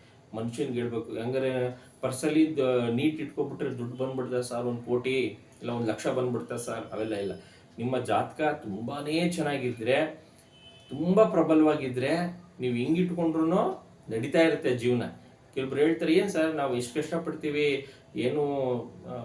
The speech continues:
ಅಭಿವೃದ್ಧಿನೇ ಆಗಲ್ಲ." ಅವ್ರು ಸುಮ್ನೆ ಅವ್ರ ಜೀವನ ಬೇರೆಯವ್ರದ್ದು ನಡೀತಾ ಇರುತ್ತೆ. ಯಾಕಂದ್ರೆ ಒಂದು ಪೂರ್ವ ಪುಣ್ಯ ಅವ್ರದ್ದು ಚೆನ್ನಾಗಿರುತ್ತೆ,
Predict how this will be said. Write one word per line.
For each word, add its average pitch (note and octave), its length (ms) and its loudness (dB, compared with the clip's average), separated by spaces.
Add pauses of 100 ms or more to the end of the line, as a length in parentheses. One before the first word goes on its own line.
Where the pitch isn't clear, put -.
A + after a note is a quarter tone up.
(280)
ಅಭಿವೃದ್ಧಿನೇ C#3+ 500 -2
ಆಗಲ್ಲ." C3 220 0
ಅವ್ರು B2 280 2
ಸುಮ್ನೆ C#3+ 280 -4
ಅವ್ರ C3+ 200 0
ಜೀವನ C#3 380 -2
ಬೇರೆಯವ್ರದ್ದು C3 500 -2
ನಡೀತಾ A2+ 340 -4
ಇರುತ್ತೆ. A2+ 260 -8
ಯಾಕಂದ್ರೆ B2+ 540 -4 (320)
ಒಂದು G#2+ 200 -4
ಪೂರ್ವ C#3 340 -2
ಪುಣ್ಯ B2+ 280 -4
ಅವ್ರದ್ದು A#2+ 280 -4
ಚೆನ್ನಾಗಿರುತ್ತೆ, A#2+ 920 -4